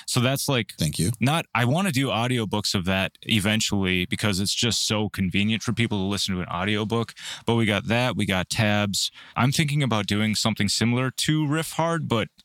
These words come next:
Speaker 1: it more so towards, like, the, like, Buried Alive,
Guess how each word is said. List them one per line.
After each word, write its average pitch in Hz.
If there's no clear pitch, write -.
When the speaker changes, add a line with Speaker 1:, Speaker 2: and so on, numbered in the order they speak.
Speaker 1:
it -
more 117
so 117
towards, 107
like, 95
the, 92
like, 98
Buried 104
Alive, 98